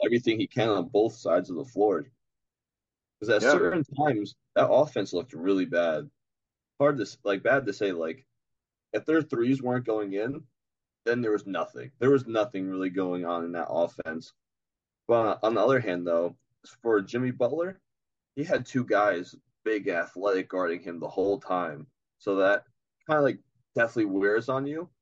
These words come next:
Speaker 1: But he's the type of player where you can't have that as an excuse. He should be able to drop twenty, twenty-five easy in that type of situation. But,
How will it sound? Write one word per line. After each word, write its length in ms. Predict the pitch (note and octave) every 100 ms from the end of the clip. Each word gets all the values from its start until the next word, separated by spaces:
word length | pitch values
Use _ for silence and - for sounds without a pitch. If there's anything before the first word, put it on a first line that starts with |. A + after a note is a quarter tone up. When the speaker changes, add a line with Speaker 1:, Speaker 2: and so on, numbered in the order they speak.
| _
Speaker 1:
But 100 | G#2+
he's 160 | D3 D3+
the 80 |
type 220 | B2+ C3+ C3
of 120 | G2+
player 300 | A#2 G#2+ G2+
where 140 | F2+
you 100 | F#2
can't 280 | - A2 F2
have 220 | F#2+ F2
that 160 | E2+ E2
as 140 | E2+
an 80 | D2+
excuse. 540 | C2+ - F#2 E2+ - _
He 100 | A#2
should 160 | A2+ G2+
be 120 | G2
able 360 | F2+ F2 E2+ E2+
to 200 | _ _ _
drop 400 | F#2+ F2+ F2 _ -
twenty, 280 | G#2 F#2+ F#2
twenty-five 680 | F#2+ F#2 - F#2 F#2 E2 C#2+
easy 520 | F#2+ G2+ E2+ E2 D#2+ - -
in 80 | F#2
that 220 | F2+ - _
type 180 | F#2 E2+
of 80 | D#2
situation. 640 | F2 D#2 D#2+ E2+ E2 D2
But, 280 | C#2 D2+ D2